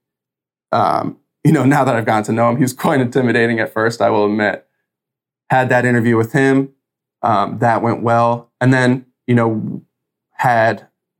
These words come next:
a couple, I think a couple weeks went by before I heard anything. But eventually I got an offer letter, essentially, um, through email that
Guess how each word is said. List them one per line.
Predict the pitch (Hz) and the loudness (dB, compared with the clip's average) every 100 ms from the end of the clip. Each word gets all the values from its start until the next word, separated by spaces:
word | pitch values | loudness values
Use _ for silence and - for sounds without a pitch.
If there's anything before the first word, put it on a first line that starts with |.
| _ _ _ | _ _ _
a | |
couple, | - 160 - | -6 -6 -4
I | |
think | 123 160 | -4 -4
a | |
couple | 110 147 110 | -4 -4 -2
weeks | 110 156 - | 0 -2 -4
went | 110 107 | -6 -2
by | 107 | -2
before | 104 113 120 | -2 -4 -4
I | 107 | -2
heard | 123 110 | -2 0
anything. | 123 127 127 87 - _ _ _ _ _ _ - | 0 -2 -6 -10 -14 _ _ _ _ _ _ -2
But | 123 | 0
eventually | 120 131 - 127 123 117 - | 0 0 0 2 2 0 -2
I | 117 | -2
got | 117 113 - _ | -2 -4 -8 _
an | 135 | -2
offer | 131 120 135 107 | 0 0 0 0
letter, | 104 113 117 117 - | 0 0 0 0 -4
essentially, | - 113 117 117 117 123 - _ _ _ | -4 -4 -2 0 0 0 -6 _ _ _
um, | - - - - - | -4 -2 -4 -8 -6
through | 131 117 | 0 2
email | 113 113 117 120 | 2 2 0 0
that | 110 - | -2 -4